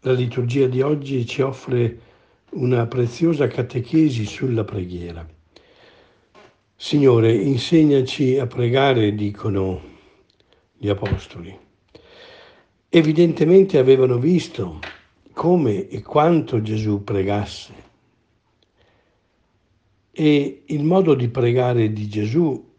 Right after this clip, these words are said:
certamente ha spinto e ha risvegliato in essi il dono della preghiera, del saper pregare, il desiderio di fare come Lui,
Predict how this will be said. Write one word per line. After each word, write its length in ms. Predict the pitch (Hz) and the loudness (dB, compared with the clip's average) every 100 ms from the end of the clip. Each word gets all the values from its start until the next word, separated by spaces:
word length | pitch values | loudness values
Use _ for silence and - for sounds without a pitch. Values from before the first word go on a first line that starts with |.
| - | -12
certamente 840 | - 113 - 117 160 185 123 120 | -4 -4 -2 0 2 2 2 -4
ha 80 | 104 | -4
spinto 840 | - - 165 127 101 - 104 104 _ _ _ _ _ _ _ _ | -8 -4 -2 -2 -4 -6 -8 -10 _ _ _ _ _ _ _ _
e 580 | 139 131 120 117 - _ _ _ | -2 2 2 -2 -6 _ _ _
ha 120 | 139 143 | -6 -4
risvegliato 1000 | 127 120 127 151 165 165 131 120 - _ _ _ _ _ _ _ _ _ _ _ _ _ | -2 -2 0 0 -2 0 -2 -2 -8 _ _ _ _ _ _ _ _ _ _ _ _ _
in 200 | - 135 185 | -6 2 2
essi 220 | 185 135 | 2 -2
il 180 | 123 120 | -2 0
dono 600 | 147 175 165 160 156 - _ _ _ _ _ _ _ _ _ _ _ _ _ _ _ _ _ | 2 2 4 2 -2 -8 _ _ _ _ _ _ _ _ _ _ _ _ _ _ _ _ _
della 320 | 127 131 123 | 0 2 4
preghiera, 640 | 117 117 107 113 117 101 98 | 2 -2 -2 0 0 0 -2
del 160 | 101 | -4
saper 360 | 98 117 110 101 | -4 -4 -4 -4
pregare, 600 | 110 101 107 117 101 101 | -4 -4 -2 -2 -2 -2
il 180 | 104 110 | -4 -4
desiderio 760 | 110 110 107 143 165 135 110 | -4 -2 -2 0 0 0 -2
di 140 | 98 95 | -4 -8
fare 360 | 135 151 131 | -6 -4 -4
come 280 | - 98 95 | -6 -8 -8
Lui, 300 | 98 95 87 | -8 -8 -8